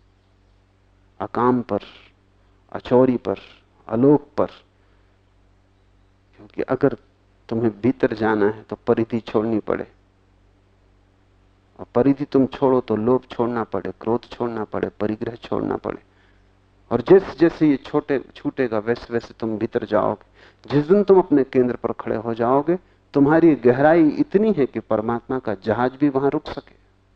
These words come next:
तुम्हारी गहराई फिर अनंत। परिधि पर तुम बिल्कुल छिछले हो, लेकिन तुम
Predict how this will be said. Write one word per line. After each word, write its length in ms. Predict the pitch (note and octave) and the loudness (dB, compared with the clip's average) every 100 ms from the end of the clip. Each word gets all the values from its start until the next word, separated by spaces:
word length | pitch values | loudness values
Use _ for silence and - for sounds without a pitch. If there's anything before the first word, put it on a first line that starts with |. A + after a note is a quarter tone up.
| _ _ _ _ _ _ _ _ _ _ _ _ _ _ _ _ _ | _ _ _ _ _ _ _ _ _ _ _ _ _ _ _ _ _
तुम्हारी 340 | C3 B2+ C#3+ A#2 | -4 -2 -2 -2
गहराई 480 | - A2 B2+ C3 | -6 -2 0 0
फिर 200 | A2+ - | -2 -4
अनंत। 500 | - A2+ C3 D3+ - - _ _ _ _ _ _ _ - | -4 0 2 4 0 -8 _ _ _ _ _ _ _ 4
परिधि 360 | - G#3+ G3+ | 6 6 4
पर 200 | B3 A#3+ | 4 4
तुम 260 | A3+ A#3 G3 | 2 0 0
बिल्कुल 420 | D3 A3 B3 A#3 | 2 2 0 -4
छिछले 500 | F3+ - F#3 - C#3 | -2 -2 -2 -2 -2
हो, 240 | B2+ - - _ _ _ _ _ _ _ _ _ _ _ _ _ _ _ _ _ _ _ _ _ _ _ _ _ _ _ _ _ _ - | -2 -6 -12 _ _ _ _ _ _ _ _ _ _ _ _ _ _ _ _ _ _ _ _ _ _ _ _ _ _ _ _ _ _ -8
लेकिन 260 | A#2+ - C3+ | -4 0 0
तुम 180 | C3 | -2